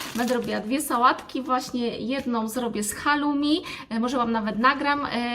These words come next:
a drugą, e, jako, mm, no, tą moją taką serą, z serem feta i z jogurtem greckim,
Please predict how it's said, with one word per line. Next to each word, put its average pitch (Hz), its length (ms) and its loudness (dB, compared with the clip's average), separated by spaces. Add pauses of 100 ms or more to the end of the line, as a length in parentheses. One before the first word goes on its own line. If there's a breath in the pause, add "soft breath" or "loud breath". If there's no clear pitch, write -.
(200)
a 269 120 2
drugą, 240 480 0
e, 226 420 0
jako, 240 560 0 (100)
mm, 226 600 2 (300)
no, 247 220 6
tą 254 160 0
moją 220 380 0
taką 214 280 -2
serą, 220 420 -4 (160)
z 208 100 -6
serem 226 320 0
feta 226 320 0 (300 loud breath)
i 226 200 2
z 220 320 -2
jogurtem 214 480 0
greckim, 208 640 0